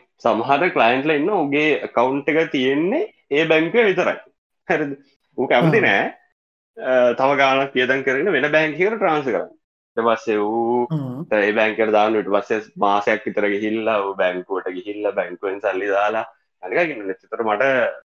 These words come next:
Speaker 1: ඔය තුනට හදාගන්න වුණා. දැන්, ආ, කරලා තියෙන්නේ මගේ දැනටත් ඒ, ඒ ටික තියෙනවා. ඒ දැන් කාඩ් අරන් යන්නේ නැහැ. දැන්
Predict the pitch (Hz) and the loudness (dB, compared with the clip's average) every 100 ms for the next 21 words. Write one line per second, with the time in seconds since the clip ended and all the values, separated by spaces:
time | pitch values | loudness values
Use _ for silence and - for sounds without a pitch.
0 | _ _ _ _ _ 98 110 117 123 123 | _ _ _ _ _ 0 0 0 -2 -2
1 | 180 214 208 - _ 139 120 117 123 180 | 0 0 -4 -10 _ 0 0 2 0 -2
2 | - - _ _ _ _ 107 107 156 226 | -6 -10 _ _ _ _ 0 2 2 2
3 | 214 202 190 190 185 180 175 170 156 170 | 2 2 2 0 0 0 0 -2 0 0
4 | 151 147 220 214 - 127 127 127 120 - | 0 -2 -2 -2 -2 0 0 0 0 0
5 | 104 107 - - 113 123 123 123 92 - | 0 0 -2 -4 -2 -2 -4 -4 -4 -4
6 | 117 - _ _ _ _ 92 90 104 147 | -6 -8 _ _ _ _ -8 -4 -2 0
7 | 160 151 131 156 185 147 117 117 135 123 | 0 2 0 2 2 0 0 0 2 0